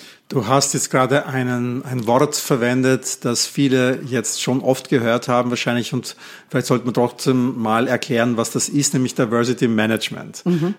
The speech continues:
Speaker 1: Das ist etwas, was man in vielen Firmen mittlerweile findet, immer mehr. Es gibt natürlich auch noch viele Firmen, die sich noch verweigern, das muss man <laughs> auch dazu sagen. Ja. Aber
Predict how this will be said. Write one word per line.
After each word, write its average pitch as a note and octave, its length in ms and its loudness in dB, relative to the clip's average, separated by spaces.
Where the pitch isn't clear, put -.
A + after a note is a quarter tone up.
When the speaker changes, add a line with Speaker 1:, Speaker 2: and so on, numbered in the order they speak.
Speaker 1:
Das B2+ 300 2
ist C#3 260 -2
etwas, C3+ 220 0
was A#2 160 0
man B2 100 2
in A#2 100 2
vielen C#3 300 0
Firmen C#3 480 2
mittlerweile G#2+ 720 -2
findet, A3+ 720 0
immer C3 260 4
mehr. G#2+ 560 0
Es - 120 -10
gibt A#2 140 -8
natürlich A2+ 280 0
auch A#2 140 0
noch A#2 120 -2
viele A#2 220 -2
Firmen, A2+ 320 -2
die G#2+ 60 -4
sich G#2 120 -8
noch G#2 120 -8
verweigern, D#3 640 2
das C#3+ 160 0
muss B2 120 0
man A#2+ 120 0
<laughs> - 0 -
auch - 160 -2
dazu F#3 300 2
sagen. D3 520 2
Ja. C3 220 -2
Aber C3 320 2